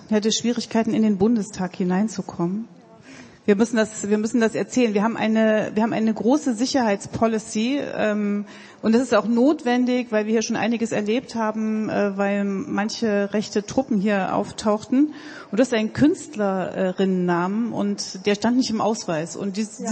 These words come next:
Speaker 1: diese Diskrepanz ist den Sicherheitsleuten an der Pforte aufgefallen. Aber du hast es geschafft. Wie, <laughs> wie, wie hat es funktioniert?
Speaker 2: Ähm, die Person, die mit dir zusammenarbeitet, hat, äh, ein Gespräch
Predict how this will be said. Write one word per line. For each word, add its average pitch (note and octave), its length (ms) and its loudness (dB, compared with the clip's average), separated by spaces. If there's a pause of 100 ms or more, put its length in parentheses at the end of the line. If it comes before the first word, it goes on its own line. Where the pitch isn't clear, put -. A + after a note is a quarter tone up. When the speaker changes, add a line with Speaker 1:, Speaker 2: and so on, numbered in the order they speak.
(120)
Speaker 1:
diese C4 460 -2
Diskrepanz B3 600 2
ist - 320 -4
den A3 200 2
Sicherheitsleuten A3 880 0
an G3+ 80 -2
der G3+ 140 0
Pforte A#3 320 -2
aufgefallen. E3+ 500 -4 (320)
Aber A3+ 240 4
du B3 140 2
hast B3+ 160 -2
es A3 100 -12
geschafft. - 400 -2
Wie, A3+ 160 0
<laughs> - 20 -14
wie, A#3 280 4
wie A#3 280 -4
hat A3+ 80 -2
es A3+ 120 -8
funktioniert? A#3+ 500 2 (380)
Speaker 2:
Ähm, A3+ 560 -4 (480)
die B3+ 80 -2
Person, B3+ 420 0
die A#3 120 -4
mit B3 160 -2
dir B3 100 -4
zusammenarbeitet, A3+ 840 -2
hat, A#3+ 260 -2
äh, G#3 200 2
ein A#3 180 -2
Gespräch A#3 480 -2